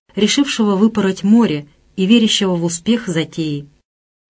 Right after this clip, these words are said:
Снова он выхватил из толпы лица и убедился, что взгляды по-прежнему равнодушны. Некоторые ухмылялись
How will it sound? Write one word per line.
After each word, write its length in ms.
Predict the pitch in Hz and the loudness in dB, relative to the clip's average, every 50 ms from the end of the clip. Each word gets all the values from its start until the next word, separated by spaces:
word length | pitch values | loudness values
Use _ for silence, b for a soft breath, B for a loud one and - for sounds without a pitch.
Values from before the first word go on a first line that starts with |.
| _ _ _ _ _ _ _ | _ _ _ _ _ _ _
Снова 460 | - - - 220 240 262 262 240 240 | -12 -4 0 2 2 4 4 2 0
он 300 | 240 - 220 208 214 208 | 0 0 2 2 4 4
выхватил 440 | 202 233 220 - 220 214 208 208 196 | 2 2 0 0 0 0 0 0 -2
из 140 | 190 190 - | -2 -2 -4
толпы 380 | - 196 190 190 185 - 190 | -2 -2 -2 -2 -2 -2 -2
лица 520 | 180 175 208 240 233 233 - - 214 208 208 _ _ _ _ _ _ _ _ _ | 0 2 0 0 0 -2 -4 -6 -6 -6 -6 _ _ _ _ _ _ _ _ _
и 140 | - 240 262 | 0 2 2
убедился, 640 | 262 247 214 233 214 196 233 254 247 233 - 226 220 | 2 4 4 4 4 4 2 0 0 0 -2 -2 -2
что 180 | - - 208 | -2 -2 -4
взгляды 420 | 185 180 170 185 214 240 240 208 220 | -4 -2 -2 0 0 2 2 0 -2
по-прежнему 640 | - 185 175 170 - 214 240 240 214 214 208 202 | -2 -2 -4 -2 0 0 2 2 4 4 2 2
равнодушны. 720 | 185 180 170 175 170 170 170 170 160 147 - - 151 147 143 147 _ _ _ _ _ _ _ _ _ _ - | 2 0 0 0 0 0 0 -2 -4 -6 -8 -10 -10 -12 -14 -14 _ _ _ _ _ _ _ _ _ _ 4
Некоторые 520 | 240 285 302 277 277 269 - 220 220 214 | 4 4 4 4 0 0 2 2 2 2
ухмылялись 840 | 214 202 196 - - 180 165 160 160 165 180 180 170 165 170 - - | 2 0 -4 -4 -2 0 0 0 0 0 0 -2 -2 -4 -6 -10 -18